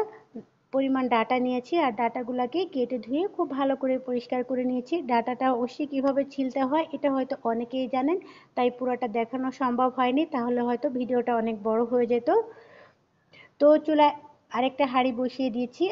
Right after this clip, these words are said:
আর এর মধ্যে আমি দিয়ে দিচ্ছি পানি, আর পানির সাথে বেশ কিছুটা লবণ অ্যাড করে দিচ্ছি। এখন বলক আসলে এর মধ্যে আমি ডাটাটাকে ছেড়ে দিচ্ছি।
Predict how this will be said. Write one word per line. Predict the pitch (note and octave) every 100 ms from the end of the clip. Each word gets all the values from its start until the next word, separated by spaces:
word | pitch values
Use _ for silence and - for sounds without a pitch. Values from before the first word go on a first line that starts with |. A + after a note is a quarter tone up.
| -
আর | A#3+ A3+
এর | A#3+
মধ্যে | B3 B3 A#3 B3
আমি | B3
দিয়ে | A#3 B3
দিচ্ছি | B3 - E4+ E4+
পানি, | B3+ A#3 C#4+ G#4+ -
আর | B3 B3
পানির | A#3+ C4 -
সাথে | C4 A#3+
বেশ | A#3+ A#3+ -
কিছুটা | B3+ C4+ F4+ C4 -
লবণ | A#3+ A#3 A3+ A#3
অ্যাড | G#3+ G#3
করে | A3 G#3
দিচ্ছি। | G3 - A3+ G#3+ - - - _
এখন | - C4+ D4 B3+
বলক | C4 C#4 C#4
আসলে | C4 - F4+ D4+
এর | B3+
মধ্যে | B3+ B3+ A3 B3
আমি | B3 A#3+
ডাটাটাকে | A3+ A#3 A#3+ B3 F#4 G#4
ছেড়ে | - A#3+ G#3+
দিচ্ছি। | G3 -